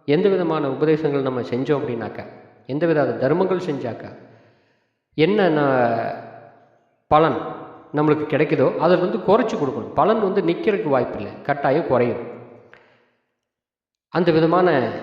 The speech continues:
நன்மைகளை எப்போ நம்மளுக்கு சனி பகவான் செய்ய போறார், எந்த இடத்துல நம்ம செய்ய போறார், எதை வழிபாடு பண்ணா செய்ய போறார் அப்படிங்கிறத பத்தி இதனுடைய பிற்பகுதியில சிறுக சிறு கொஞ்சம் கொஞ்சமா நம்ம பார்க்கலாம். பொதுவா முதல்ல சனியை பத்தி நம்ம முழுசா தெரிஞ்சுக்கணும்.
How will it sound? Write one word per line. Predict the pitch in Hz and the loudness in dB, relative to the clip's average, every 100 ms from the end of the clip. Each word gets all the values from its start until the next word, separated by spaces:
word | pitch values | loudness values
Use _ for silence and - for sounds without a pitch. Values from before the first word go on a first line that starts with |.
| - - - - _ - - - - | -12 -16 -20 -20 _ -10 -8 -8 -4
நன்மைகளை | 139 170 170 151 120 - | 0 2 2 2 0 0
எப்போ | 147 - 151 | -2 0 -2
நம்மளுக்கு | 135 131 127 | -2 -6 -8
சனி | 131 127 143 | -6 -4 -2
பகவான் | 139 131 131 | -2 -2 -4
செய்ய | 135 127 | -4 -4
போறார், | 127 127 139 175 | -2 0 0 0
எந்த | 147 170 165 | -2 0 0
இடத்துல | 147 147 143 120 | -2 0 0 0
நம்ம | 123 123 | -2 -6
செய்ய | - 123 | -6 -6
போறார், | 127 139 175 | -4 -2 0
எதை | 175 220 | 2 4
வழிபாடு | 180 175 170 156 | 4 2 4 2
பண்ணா | 143 143 | 2 0
செய்ய | 135 117 127 | -2 -4 -6
போறார் | 127 123 123 | -4 -4 -4
அப்படிங்கிறத | - 120 117 117 | -4 -6 -6 -8
பத்தி | 127 147 135 - - - - - _ | -4 -2 -2 -6 -14 -20 -20 -20 _
இதனுடைய | 160 156 135 110 101 92 - - - - - | -2 0 2 0 -4 -8 -14 -20 -20 -16 -6
பிற்பகுதியில | 143 151 139 147 151 - - - - | -2 0 2 2 2 0 -4 -12 -16
சிறுக | - 202 196 | -4 0 2
சிறு | 151 135 143 | 2 -2 0
கொஞ்சம் | 165 156 | 0 0
கொஞ்சமா | 123 127 | -4 -4
நம்ம | 139 117 | -4 -6
பார்க்கலாம். | - 95 - - - - _ - | -6 -10 -10 -18 -20 -20 _ -6
பொதுவா | 190 240 143 107 - - - - _ _ _ _ _ _ - | -4 -2 -4 -4 -10 -18 -20 -20 _ _ _ _ _ _ -6
முதல்ல | 160 202 - 139 | -2 -2 -2 -4
சனியை | - - 156 202 156 | -6 -4 -2 -2 -6
பத்தி | 143 | -8
நம்ம | 147 127 | -8 -6
முழுசா | 120 139 147 | -8 -6 -6
தெரிஞ்சுக்கணும். | - 123 120 - 98 | -6 -8 -8 -12 -16